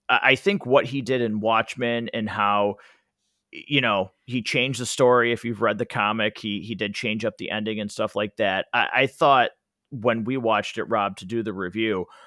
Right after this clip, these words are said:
I, I was really amazed at what he did and how much I actually enjoyed the movie.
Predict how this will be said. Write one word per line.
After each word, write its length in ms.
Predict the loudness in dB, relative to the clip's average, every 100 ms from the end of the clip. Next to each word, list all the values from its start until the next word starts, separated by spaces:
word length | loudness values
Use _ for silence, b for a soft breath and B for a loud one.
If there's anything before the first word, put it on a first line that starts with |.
| B B _ 0
I, 240 | 6 6
I 40 |
was 360 | 8 6 2 -4
really 640 | -12 -4 0 2 0 -2 -6 0
amazed 840 | 0 0 -2 -2 0 -2 -6 -8 -6
at 160 | -6 -4
what 260 | -2 -2
he 220 | -2 -8
did 380 | -8 -6 -2 -2
and 100 | -4
how 160 | -2 -2
much 220 | -2 -2
I 140 | -2 -4 -4
actually 560 | -2 -2 -2 -6 -4 -6
enjoyed 580 | -8 -6 -2 -2 -2 -6
the 60 |
movie. 560 | -8 -8 -10 -12 -18